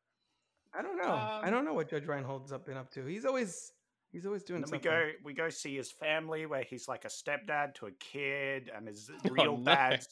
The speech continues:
Speaker 3: trying to
Speaker 1: Oh,
Speaker 3: become
Speaker 1: boy.
Speaker 3: Santa, you
Speaker 1: Santa
Speaker 3: know,
Speaker 1: Claus,
Speaker 3: and it's like,
Speaker 1: yeah.
Speaker 3: "What the fuck is going on?"
Speaker 2: <laughs> Oh, yeah. Is he in the new Santa Claus show? He's not even in the new Santa Claus show.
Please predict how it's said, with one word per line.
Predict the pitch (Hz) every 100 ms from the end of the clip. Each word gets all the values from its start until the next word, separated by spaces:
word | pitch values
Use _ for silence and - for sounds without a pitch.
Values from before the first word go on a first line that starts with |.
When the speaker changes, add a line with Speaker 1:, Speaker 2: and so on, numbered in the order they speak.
| -
Speaker 3:
trying | 139 139
to |
Speaker 1:
Oh, | 127
Speaker 3:
become | 120 127
Speaker 1:
boy. | 135
Speaker 3:
Santa, | 120 151 143 139 139 151 135 135 131
you |
Speaker 1:
Santa | 135 143
Speaker 3:
know, | 127
Speaker 1:
Claus, | 147 143
Speaker 3:
and |
it's | 139
like, | 113
Speaker 1:
yeah. | 131 135
Speaker 3:
"What | -
the | 147
fuck | 139 135
is | -
going | - 151 - -
on?" | 151 - 151 - 135 135 _ -
Speaker 2:
<laughs> | 151 - 160 - - 196 - - 214 233 -
Oh, | 214
yeah. | 254 226 -
Is | 269 208 -
he | 226
in | 247
the | 247
new | 226 208
Santa | 147 156 190
Claus | 202 214
show? | 240 233 - -
He's | 269
not | 285 330
even | 320 311
in | 311
the | 285
new | 247
Santa | 233 196 240 277
Claus | 190 131 123
show. | 131 113